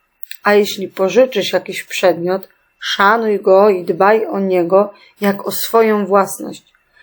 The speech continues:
Pamiętaj, że własność innej osoby jest dla niej ważna i cenna.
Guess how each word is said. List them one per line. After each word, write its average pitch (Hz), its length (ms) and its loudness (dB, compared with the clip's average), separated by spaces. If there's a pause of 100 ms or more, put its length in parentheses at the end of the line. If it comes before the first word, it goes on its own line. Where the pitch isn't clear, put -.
(320)
Pamiętaj, 202 840 2 (500)
że 196 180 0
własność 220 580 0
innej 262 460 2
osoby 196 680 -2 (460)
jest 208 240 0
dla 220 180 2
niej 202 260 -2
ważna 208 540 0
i 202 100 -4
cenna. 190 640 -2